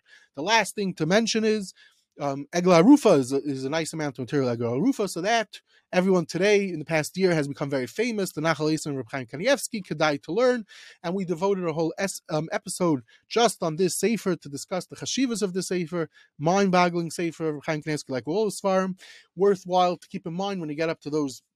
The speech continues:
uh, parts, at least, uh, it's available on Hebrew books, and one could just pull it off and look at it and see and enjoy. But these are just some of the, um, materials out there, Masechta Sotah. In all in all, from what I always heard, I, I did learn it very, um, um,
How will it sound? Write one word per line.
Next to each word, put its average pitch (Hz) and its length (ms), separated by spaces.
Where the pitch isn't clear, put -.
uh, 139 60
parts, 202 400
at - 80
least, - 260
uh, 131 240
it's - 160
available 156 300
on 143 100
Hebrew 143 220
books, 311 360
and 185 120
one 202 200
could 180 140
just 170 160
pull 180 160
it 180 80
off 240 320
and 147 100
look 180 180
at 165 160
it 156 260
and 139 200
see 170 440
and 135 140
enjoy. 113 380
But 180 120
these 226 180
are 196 60
just 185 240
some 180 200
of 160 200
the, 151 240
um, 120 500
materials 139 480
out 139 180
there, 135 100
Masechta 120 300
Sotah. 196 520
In 156 120
all 180 360
in 180 60
all, 190 180
from 156 160
what 156 100
I 147 60
always 147 260
heard, 208 300
I, 139 240
I 135 100
did 147 200
learn 156 260
it 143 120
very, 143 460
um, 120 340
um, 113 380